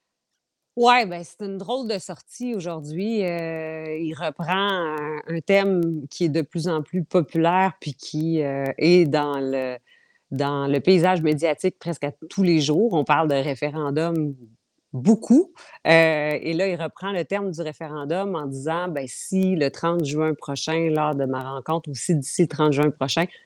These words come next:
lors de ma rencontre qui est prévue avec Justin Trudeau, si, euh, il n'y a pas de mesures concrètes pour régler la problématique, euh, d'immigration,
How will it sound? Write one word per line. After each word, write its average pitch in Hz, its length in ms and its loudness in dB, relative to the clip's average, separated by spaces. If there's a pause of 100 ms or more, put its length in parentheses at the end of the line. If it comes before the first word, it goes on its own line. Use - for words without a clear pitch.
(140)
lors 160 120 6
de 156 80 4
ma 151 140 0
rencontre 143 360 0
qui - 80 -6
est 143 40 -2
prévue 143 280 -2
avec 151 180 2
Justin 135 300 -4
Trudeau, 160 400 2 (340)
si, - 460 2
euh, 139 220 4
il 135 60 4
n'y 143 60 6
a 147 40 2
pas 160 160 2
de 151 60 4
mesures 147 380 2
concrètes 160 680 -2
pour 135 160 -2
régler 143 420 2 (320)
la 131 480 4
problématique, 147 760 2 (380)
euh, 151 60 0
d'immigration, 143 800 0